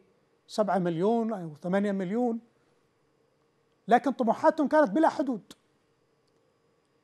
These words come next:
هذه هي ال-، الظروف التي صعد فيها علي عبد الله صالح إلى الحكم. لكن بعد أكثر من ثلاثة عقود في حكم اليمن، وبعد ثورة شعبية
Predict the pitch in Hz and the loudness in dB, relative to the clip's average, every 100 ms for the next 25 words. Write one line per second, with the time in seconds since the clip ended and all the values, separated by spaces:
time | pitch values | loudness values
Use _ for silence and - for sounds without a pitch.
0 | _ _ - 339 302 247 294 285 240 262 | _ _ -2 0 2 2 4 2 2 -2
1 | - 226 208 294 - 254 285 - 269 233 | -2 -2 2 2 2 0 0 -2 0 0
2 | 240 254 208 214 190 233 185 240 208 - | 2 4 4 2 0 0 2 0 0 -6
3 | _ _ _ _ 247 254 - - - _ | _ _ _ _ 0 2 2 -2 -2 _
4 | _ _ _ _ _ _ _ _ _ _ | _ _ _ _ _ _ _ _ _ _
5 | _ _ _ - 214 220 208 - _ _ | _ _ _ -2 0 0 -2 -8 _ _
6 | _ _ - 175 196 208 - 277 226 196 | _ _ -4 -2 0 -2 0 0 0 -2
7 | 226 277 254 - 233 277 - 226 - - | 0 0 -2 -6 -6 -6 -6 -12 -10 -6
8 | 233 226 247 240 - _ _ _ _ _ | 0 0 0 -4 -12 _ _ _ _ _
9 | _ - 175 165 165 226 240 175 180 180 | _ -10 -4 -2 -2 0 0 0 -4 -4
10 | 240 214 | 0 -2